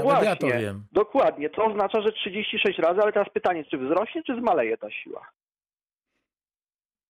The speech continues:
Speaker 2: Bo trzydzieści sześć to, to w mianowniku, tylko czy wzrośnie, czy zmaleje?
Speaker 1: No,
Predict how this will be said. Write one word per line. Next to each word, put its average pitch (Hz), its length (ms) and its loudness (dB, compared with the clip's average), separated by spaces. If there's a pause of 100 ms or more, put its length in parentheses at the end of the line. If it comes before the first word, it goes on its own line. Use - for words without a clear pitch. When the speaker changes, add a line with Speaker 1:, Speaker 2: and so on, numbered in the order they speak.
(540)
Speaker 2:
Bo 135 80 2
trzydzieści 202 500 -6
sześć 147 300 2
to, 202 100 -2
to 196 120 0
w 175 40 -10
mianowniku, 156 560 -2
tylko 147 240 -2
czy 147 120 -8
wzrośnie, 202 400 -2
czy 190 160 -6
zmaleje? 117 560 -2
Speaker 1:
No, 127 120 -12